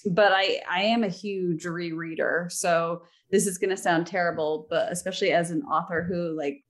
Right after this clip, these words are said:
fifty percent of my books are in K U, um, I am a new K U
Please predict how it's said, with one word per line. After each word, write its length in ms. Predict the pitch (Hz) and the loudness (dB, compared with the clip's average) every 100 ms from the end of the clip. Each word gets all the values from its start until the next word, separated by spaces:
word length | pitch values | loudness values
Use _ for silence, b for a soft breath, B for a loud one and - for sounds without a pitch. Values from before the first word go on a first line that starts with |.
| - | -6
fifty 240 | 208 - | -6 -4
percent 340 | 170 170 - 160 | -6 -6 -2 0
of 60 | |
my 120 | 151 147 | 0 0
books 300 | 156 156 160 | -2 -2 -2
are 140 | 139 | -2
in 120 | 135 | -2
K 180 | 151 151 | -2 0
U, 420 | 156 170 180 170 - B B B _ | 2 0 0 -2 -6 B B B _
um, 540 | 180 160 151 143 143 - _ _ _ | 4 6 6 4 0 -4 _ _ _
I 100 | 170 | 2
am 160 | 180 180 | 4 4
a 60 | |
new 640 | 170 175 180 202 220 196 170 | 4 2 4 6 8 6 4
K 200 | - 226 | -4 -4
U 680 | 202 175 170 165 165 160 160 | -4 -2 -4 -4 -6 -8 -12